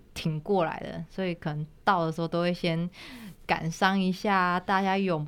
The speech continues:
抱啊、流泪啊或尖叫啊，然后等这些高昂的情绪退去之后，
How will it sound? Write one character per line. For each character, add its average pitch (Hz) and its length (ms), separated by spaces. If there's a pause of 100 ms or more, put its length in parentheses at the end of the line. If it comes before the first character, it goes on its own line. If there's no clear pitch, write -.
(140)
抱 185 280
啊、 170 260
流 170 300
泪 190 260
啊 170 120
或 196 140
尖 190 400
叫 185 320
啊， 156 220
然 160 80
后 196 120
等 156 220
这 196 140
些 190 440 (280)
高 180 160
昂 180 200
的 165 80
情 170 320
绪 202 460 (320)
退 220 180
去 208 220
之 196 200
后， 196 340